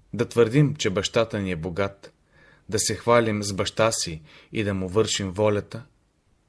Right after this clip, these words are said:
са две неща различни. Ако осиромаше е бащата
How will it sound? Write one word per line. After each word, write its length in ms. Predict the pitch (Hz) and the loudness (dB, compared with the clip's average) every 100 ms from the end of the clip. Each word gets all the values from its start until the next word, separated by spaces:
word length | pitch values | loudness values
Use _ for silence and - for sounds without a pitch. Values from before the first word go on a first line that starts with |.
| _ _ _ _ _ _ - | _ _ _ _ _ _ -6
са 180 | - 113 | -2 -2
две 160 | 98 110 | -2 -2
неща 340 | 101 - 104 | -2 -2 -2
различни. 520 | 101 92 85 - 78 - _ _ _ _ _ _ _ _ _ _ _ _ _ _ _ - - - | -2 -6 -8 -10 -12 -18 _ _ _ _ _ _ _ _ _ _ _ _ _ _ _ -20 -20 -12
Ако 240 | - 110 104 | -4 -4 -2
осиромаше 680 | 101 110 101 98 92 113 | -2 0 0 -2 0 0
е 40 | 107 | 0
бащата 540 | 90 - 104 101 107 | -2 -4 -4 -4 -8